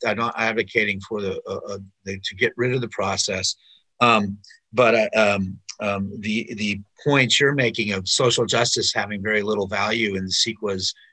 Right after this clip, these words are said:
environmental justice, um, um, trajectory is,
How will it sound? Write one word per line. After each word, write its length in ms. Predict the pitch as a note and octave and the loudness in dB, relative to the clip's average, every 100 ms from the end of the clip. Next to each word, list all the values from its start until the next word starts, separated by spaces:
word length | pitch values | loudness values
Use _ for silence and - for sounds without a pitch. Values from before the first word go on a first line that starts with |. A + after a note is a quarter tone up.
| - | -10
environmental 720 | G2 A2 G#2 G#2 G2+ F#2+ E2 _ - | -2 2 2 2 -2 -4 -6 _ -4
justice, 720 | G#2+ - - F2+ - - - _ _ _ _ | 0 0 0 2 2 0 -2 _ _ _ _
um, 320 | G2+ F#2+ F#2 F#2 _ - | -4 -4 -4 -10 _ -10
um, 260 | G2 G2 F#2+ - | -8 -8 -10 -2
trajectory 800 | B2+ A2 C#3 - B2+ G#2 G2+ G2 - - | 0 4 4 2 -2 0 0 0 -6 -4
is, 260 | C3+ C#3 B2+ | 2 4 2